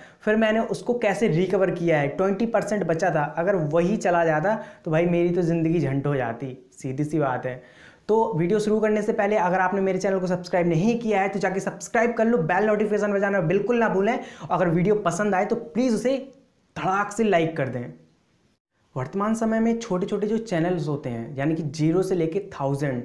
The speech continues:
ten thousand तक के subscribers वाले चैनल, उन्हें target कर रहे हैं। तो अब ये target कैसे बनते हैं, Fake sponsorship क्या होता है, और अगर real sponsorship लेना चाहते हो, जो ज़ीरो से लेके thousand subscribers के बीच वाले channel हैं,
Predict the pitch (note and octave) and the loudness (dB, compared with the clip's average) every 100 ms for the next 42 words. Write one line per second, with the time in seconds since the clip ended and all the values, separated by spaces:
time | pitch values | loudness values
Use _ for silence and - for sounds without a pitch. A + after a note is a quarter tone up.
0 | - - D#3 D#3+ D#3 D3 D3 D#3+ D#3+ D#3 | -8 -4 0 0 0 -2 0 -2 -2 -6
1 | - E3 D3+ - D#3 D3 D3+ D3 C#3 C3 | -6 -6 -6 -4 -2 0 0 0 -2 -2
2 | C3+ C3 A#2+ A#2 - - - - F3+ F#3+ | -2 -4 -4 -8 -12 -20 -18 -4 -2 0
3 | F#3 D#3+ E3 F3 F3 C#3+ C#3 B2+ B2 A#2+ | 0 0 0 -2 -2 -2 -2 -4 -6 -8
4 | A#2+ - _ - _ - A3 A3+ F#3+ F#3 | -10 -18 _ -20 _ -2 0 0 -4 -2
5 | A3+ A3+ F3 F3 G#3 - D3+ G3 E3 D3 | -2 0 0 0 -2 -2 -4 -2 -2 -2
6 | C#3+ C#3 - G#3+ A3+ - - G3+ G3 G#3+ | -2 -4 -2 -2 -2 -4 -6 -4 -2 -2
7 | G#3+ A3+ A3+ G#3 G3 F3+ D#3+ C#3+ C#3+ F#3 | -2 -4 -2 -2 0 0 0 -2 -2 -2
8 | F3 F3+ F#3+ D#3+ F#3 A3+ - G3+ F#3+ G3 | -2 -2 0 2 2 2 -2 -2 0 -2
9 | F3+ F#3+ D#3+ E3 F3+ F3+ D3+ D#3+ C#3+ - | -2 0 0 0 0 0 -2 0 -2 -4
10 | - - D#3+ G#3 A#3 E3+ E3+ F3+ G#3 G#3 | -14 -10 -2 0 2 2 0 0 0 0
11 | G3 A3 - E3 F3 F#3 F#3 - F3+ F3+ | 0 -2 -2 0 0 -2 -6 -2 0 0
12 | F#3 - F#3 C3+ D3 G3 G3+ F#3+ F#3+ F#3 | -2 -2 -2 -2 -2 -2 0 0 0 0
13 | F3+ F3 D#3+ C3 | 0 2 0 -2